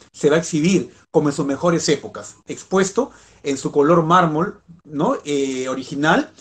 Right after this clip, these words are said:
y las esculturas brillando como oro, como fueron originalmente desde la época de su inauguración. En la parte alta, donde está la diosa Nike, que mencionó,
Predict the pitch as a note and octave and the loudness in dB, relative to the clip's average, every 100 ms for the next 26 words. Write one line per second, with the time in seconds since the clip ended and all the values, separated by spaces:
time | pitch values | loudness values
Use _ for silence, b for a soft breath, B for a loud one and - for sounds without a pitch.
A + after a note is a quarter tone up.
0 | B B F3+ D#3+ D#3 E3 D3+ G3 F#3 D#3+ | B B 0 0 0 -6 -2 2 2 2
1 | D3+ F#3 F#3 F3 D3 C#3+ E3+ C3+ G#2 b | 2 2 2 -2 -2 2 2 2 0 b
2 | _ - C3 B2+ F3 F3+ E3+ C#3+ D3 D#3 | _ -6 -6 -2 2 4 2 0 -4 -2
3 | E3 F3+ A3+ F3+ C#3 C3+ D3+ D#3 D#3+ D#3 | 0 2 2 0 2 2 2 2 0 0
4 | - E3 F#3+ B B B E3 C#3 B2 A#2 | 0 0 -2 B B B -2 0 0 -4
5 | - A3 D#3+ - b b C#3+ C#3 G3 G3+ | 2 2 2 -2 b b -2 0 2 2
6 | F#3 F3+ F#3 G#3+ A3+ C#3+ C3+ C3 E3 F3 | 4 4 4 2 0 0 -2 -2 0 2
7 | C#3+ D#3+ F3+ D3+ C3 A#2+ E3 - - _ | 2 2 2 0 -4 -2 -2 -2 -8 _
8 | - C3+ B2+ C3 B2+ C#3 D#3 C4 | -8 -6 -4 -4 -4 -2 2 0